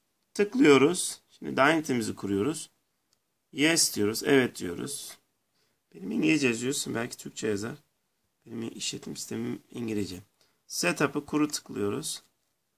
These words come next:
Şu anda Dynet'imizi de kuruyor. Evet. Install diyorum. Kur diyorum. Burada kullanıcı sözleşmesini kabul ediyorum ben. Burada Acrobat, Adobe Acrobat Reader'ı da indirmem gerekiyor.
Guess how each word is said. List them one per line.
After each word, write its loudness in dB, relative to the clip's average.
Şu -12
anda 0
Dynet'imizi 2
de -2
kuruyor. 2
Evet. 2
Install 6
diyorum. 4
Kur 4
diyorum. 4
Burada -10
kullanıcı 2
sözleşmesini 0
kabul 0
ediyorum 0
ben. -4
Burada 6
Acrobat, 2
Adobe 2
Acrobat 2
Reader'ı -2
da 4
indirmem 2
gerekiyor. 0